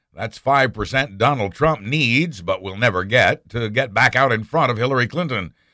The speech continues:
Many third-party voters got that way by disliking both Trump and Clinton. Analysis by United Press International shows that although Trump got the bigger convention bounce, Clinton's numbers rose steadily through both his convention and hers.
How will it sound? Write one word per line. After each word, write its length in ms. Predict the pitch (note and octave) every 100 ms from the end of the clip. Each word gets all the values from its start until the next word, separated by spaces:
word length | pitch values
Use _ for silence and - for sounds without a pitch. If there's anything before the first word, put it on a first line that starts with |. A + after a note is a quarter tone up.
| _ _ _ _
Many 280 | - B2+ A2
third-party 640 | - A#2+ A2+ G#2+ B2 A#2
voters 360 | G#2 C3+ C3 F2+
got 300 | A2+ D3 A2
that 240 | A2 A#2+
way 220 | G#2 C3
by 200 | A#2 A2
disliking 640 | A#2 - A#2 C3 B2+ C3 A2
both 260 | C#3 B2
Trump 320 | - D3 D3 -
and 400 | D#3+ D#3 C3 G#2
Clinton. 460 | G#2 A2+ F2+ F2 C2 _ _ _ _ _
Analysis 600 | D2+ G#2+ C#3+ C3 A2+ F#2+
by 140 | E2 G#2+
United 420 | G#2+ B2 A#2+ G2+
Press 240 | C3 B2
International 640 | B2+ G#2 A#2 C3 A2 G#2 G2
shows 340 | C3 B2+ G#2
that 180 | F#2+ - _ _
although 240 | F2 A2+ B2
Trump 320 | - D3 G#2+
got 200 | B2 -
the 100 | G#2
bigger 420 | F2+ D3 C#3 G#2+
convention 560 | G#2+ G2 C3+ D#3+ A#2+ F#2
bounce, 320 | F#2+ G2+ A#2+ _ _
Clinton's 460 | - C#3+ G#3+ A#2 F2+
numbers 340 | A#2 C#3 D3
rose 340 | G#2 C3+ D3+ C3+
steadily 520 | - D#3 D3 A#2 F#2+
through 200 | - C3+
both 280 | A2 C#3 A#2+
his 320 | A2+ G3 B2+
convention 520 | A2 F#2+ G2+ G#2 C#3
and 280 | A2 C#3+ D#3
hers. 540 | A#2+ G#3 D3 A2 F#2+